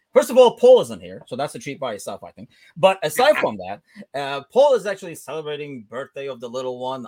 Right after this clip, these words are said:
out partying that way. Uh, so we are missing him, but to fill in for him, we had to find a bunch of people. So we will have,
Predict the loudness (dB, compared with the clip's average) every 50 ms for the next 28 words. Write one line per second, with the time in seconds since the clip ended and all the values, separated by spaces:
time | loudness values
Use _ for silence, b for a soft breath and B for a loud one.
0 | -14 -10 -8 -8 -8 -10 _ _ -10 -8 -8 -8 -8 -10 -10 -10 -10 -10 -12 -14
1 | -12 -12 -10 -10 -10 -8 -8 -8 -8 -8 -10 -12 -14 _ _ _ _ _ _ -12
2 | -8 -6 -6 -6 -6 -8 -10 -8 -6 -4 -4 -4 -6 -6 -8 -10 -10 -8 -4 -4
3 | -4 -4 -4 -6 -8 -8 -8 -10 -8 -8 -6 -4 -4 -4 -4 -6 -4 -2 -2 -2
4 | -2 -4 -8 -16 -16 -12 -4 0 0 2 2 2 -2 -2 -4 -4 -2 -2 0 0
5 | -2 -4 -6 -6 -8 -8 -6 -6 -6 -6 -8 -10 -12 -16 -12 -10 -8 -8 -8 -10
6 | -12 -12 -12 -12 -12 -14 -16 -18 -18 _ -16 -20 -18 _ -18 -18 -16 -14 -12 -12
7 | -10 -10 -10 -8 -6 -6 -6 -4 -4 -4 -4 -4 -6 -8